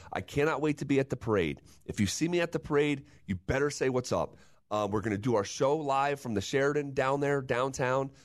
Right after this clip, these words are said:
I can't wait, um, to retell this entire story. And then we'll follow back up on the podcast. Um, I think we're gonna throw some audio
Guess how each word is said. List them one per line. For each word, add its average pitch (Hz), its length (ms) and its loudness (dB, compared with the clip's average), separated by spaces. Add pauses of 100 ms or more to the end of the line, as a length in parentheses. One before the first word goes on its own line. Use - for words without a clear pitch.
(100)
I - 100 -4
can't 117 300 0
wait, 113 520 0 (340)
um, 107 300 -2
to 113 320 0
retell 135 560 0
this 127 180 -4
entire 120 460 0
story. 123 480 0 (240)
And 156 100 0
then 208 80 2
we'll 220 140 4
follow 165 300 2
back 147 280 -2
up 143 140 0
on 135 100 0
the 117 60 -4
podcast. 120 720 0 (340)
Um, 107 420 0
I - 60 -4
think 135 180 -2
we're 143 100 0
gonna 131 120 2
throw 123 220 0
some 123 180 -4
audio 120 640 0